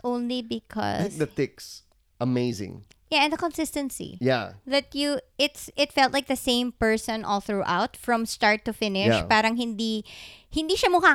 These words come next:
Speaker 1: kasing acting.
Speaker 2: Yep.
Speaker 1: Mukha siya talagang ganon
Speaker 2: Yep.
Speaker 1: na kinuha mo as an actor,
Speaker 2: What I would
Speaker 1: ganyan.
Speaker 2: want to ask him if I, if I knew him is, where were your eyes going? 'Cause his eyes were, like, flitting around randomly. And, and that's one of those things, diba? When you're talking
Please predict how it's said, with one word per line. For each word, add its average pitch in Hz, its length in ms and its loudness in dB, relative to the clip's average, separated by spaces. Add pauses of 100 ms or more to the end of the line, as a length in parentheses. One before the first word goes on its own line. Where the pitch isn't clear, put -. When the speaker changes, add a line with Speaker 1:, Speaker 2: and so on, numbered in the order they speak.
Speaker 1:
kasing 285 240 -2
acting. 190 640 -2
Speaker 2:
Yep. - 160 4
Speaker 1:
Mukha 285 320 0
siya 330 160 -2
talagang 240 720 2
ganon 302 640 2
Speaker 2:
Yep. - 240 0
Speaker 1:
na 262 400 4
kinuha 240 480 2
mo 302 400 -4 (160)
as 233 160 0
an 208 160 -2
actor, 196 400 0
Speaker 2:
What 185 160 4
I 196 80 4
would 165 160 2
Speaker 1:
ganyan. 139 160 -4
Speaker 2:
want 151 240 4
to - 80 -2
ask 120 320 0
him 107 240 -4
if 120 80 -4
I, 120 160 0
if 107 80 -6
I 113 160 0
knew 120 240 2
him 107 160 -2
is, - 240 -6 (240)
where 180 320 2
were 220 220 2
your 175 180 0
eyes 120 320 -2
going? 101 480 -2 (480)
'Cause 175 160 0
his 247 160 0
eyes 190 240 2
were, 170 80 -4
like, 160 160 -2
flitting 170 560 2
around 123 560 4
randomly. 131 560 4
And, 165 120 4
and 170 140 0
that's 220 180 0
one 247 120 -4
of 196 80 -12
those 208 160 2
things, 170 200 -2
diba? 131 160 0
When 139 120 4
you're 127 160 0
talking 151 240 -2